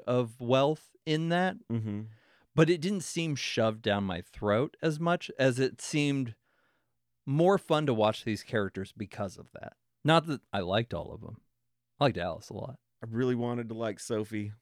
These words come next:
Speaker 1: B, I understood her situation. When she starts to be suspected, and everybody does confessional time, when it all comes out that she's hate listening to her podcast and all that
Speaker 2: Yeah,
Speaker 1: stuff.
Speaker 2: yeah.
Speaker 1: B, really, when she owns up to it.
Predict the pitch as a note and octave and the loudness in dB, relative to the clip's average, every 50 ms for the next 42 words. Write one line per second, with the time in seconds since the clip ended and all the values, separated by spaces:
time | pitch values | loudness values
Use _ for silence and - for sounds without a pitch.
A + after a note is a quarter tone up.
0 | _ _ _ _ _ _ - B2 C#3 F#3 G#3 G#3+ F#3+ D#3 D3+ D3 D3+ D#3+ E3 D3+ | _ _ _ _ _ _ -6 0 2 2 4 6 4 6 6 4 2 0 -2 -4
1 | - - B2 C3+ C#3 - - B2+ B2 - A2 A2 G#2+ G#2+ - - A#2+ A#2 _ - | -2 -2 -2 -2 -2 -2 -4 -4 -4 -4 -4 -4 -4 -4 -6 -8 -10 -12 _ -8
2 | A#2+ A#2+ B2 B2 A#2 - - C#3 C3 B2+ - - C3 C3 B2 - - B2+ A#2 B2+ | -2 0 2 2 2 0 0 0 0 0 0 0 0 0 0 -4 -6 -4 -2 -2
3 | C3 B2+ - C3 - - - D3+ C#3 C3+ - - D3 C#3+ C#3 C#3+ - _ - C3+ | -2 -2 -4 -8 -8 -4 -2 0 0 0 -2 -4 -4 -4 -4 -8 -12 _ -2 0
4 | C3 B2+ B2+ B2+ C3+ B2+ A#2+ B2 A#2 A2 A2+ A2 G#2+ - - A2+ G2+ - A2+ A2 | 2 4 4 4 4 4 4 4 4 4 2 2 0 0 -4 -4 -2 0 0 0
5 | G#2+ - - B2+ C3 B2 - C#3 C3+ C3 C3 C3+ C3 A#2+ - _ _ _ - A2+ | 0 0 -2 -4 -4 -2 -2 -2 -2 -2 -2 -4 -6 -8 -10 _ _ _ -2 0
6 | A2 G#2+ G#2+ A2 G#2+ G#2 - A2+ G2+ F#2+ G#2+ G2+ G2 A2+ G2+ - _ _ _ _ | 2 4 6 6 6 6 4 2 0 2 2 2 2 0 -4 -6 _ _ _ _
7 | _ - - - B2 G#2 - - - C3+ A#2 G#2 - A#2 A2+ A2+ - - B2 A#2 | _ -14 -8 -6 -6 -6 -4 2 4 4 4 2 0 -2 -2 -2 0 2 2 2
8 | A2 C3 A#2 A2+ G#2+ - A#2+ G#2 G#2+ A2 A2+ - B2+ B2+ C3 - - - A#2+ A#2 | 4 4 2 2 2 2 2 0 0 0 0 -2 -2 -2 -2 -2 -2 0 2 2
9 | C#3+ C#3 D3 C#3+ C#3+ F#2 F#2 - D3+ D3+ D3 F2 F2 E2+ - - - _ _ _ | 2 2 2 0 0 -2 -4 -2 -2 -2 -2 -4 -8 -10 -12 -16 -20 _ _ _
10 | - B2 A2+ D#3 D#3 E3+ F#3+ F#3+ C#3+ B2 B2+ C3 C3+ C3+ B2 A#2+ B2 B2 C#3 C#3+ | -12 -4 -2 0 0 0 0 0 2 4 4 6 6 6 4 4 2 2 0 0
11 | C#3+ - - D#3+ D#3 D3 G#2 A2+ A#2+ A#2+ A2 - G2+ F#2+ A2 - - - F2+ E2+ | 0 0 0 2 2 2 2 0 0 -2 -2 -2 -2 -4 -4 -6 -6 -8 -6 -6
12 | D#2+ - | -6 -8